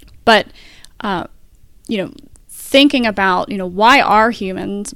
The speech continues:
w-, w-, why are people apathetic to climate change? Or even on, farther on the spectrum, why are, are they denying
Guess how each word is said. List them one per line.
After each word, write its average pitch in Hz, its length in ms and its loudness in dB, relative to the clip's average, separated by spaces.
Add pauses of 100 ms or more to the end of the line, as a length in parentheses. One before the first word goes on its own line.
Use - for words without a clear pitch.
w-, 175 340 -8
w-, - 200 -20 (160)
why 220 220 4
are 240 160 6
people 196 680 -6 (480)
apathetic 196 720 -4 (120)
to - 80 -12
climate 175 300 -10
change? 180 420 -12
Or 202 380 0 (320)
even 214 280 -6
on, 185 240 -6 (120)
farther 208 360 0
on 190 80 -6
the 180 60 -6
spectrum, 185 400 -10
why 185 140 -6
are, 185 220 -10 (320)
are 185 140 -8
they 180 460 -10 (100)
denying 185 720 -8